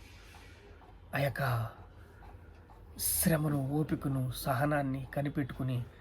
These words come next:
మనం జీవించగలము. ప్రార్థన చేసుకుందాం. మహాపరిశుద్ధుడు అయిన తండ్రి, ప్రభు రాకడ ఓపిక కలిగి ఉండమన్నావయ్యా. వ్యవసాయకుడిని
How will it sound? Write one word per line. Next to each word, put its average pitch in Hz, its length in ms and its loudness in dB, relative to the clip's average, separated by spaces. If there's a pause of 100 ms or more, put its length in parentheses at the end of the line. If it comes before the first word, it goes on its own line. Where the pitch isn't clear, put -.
(400)
మనం 127 160 4 (120)
జీవించగలము. 123 680 4 (680)
ప్రార్థన 135 400 4 (100)
చేసుకుందాం. 131 480 0 (460)
మహాపరిశుద్ధుడు 139 800 4
అయిన 139 160 4 (100)
తండ్రి, 135 300 0 (520)
ప్రభు 147 260 10
రాకడ 131 420 4 (800)
ఓపిక 170 340 8 (120)
కలిగి 135 320 0 (600)
ఉండమన్నావయ్యా. 123 720 4 (600)
వ్యవసాయకుడిని 190 840 10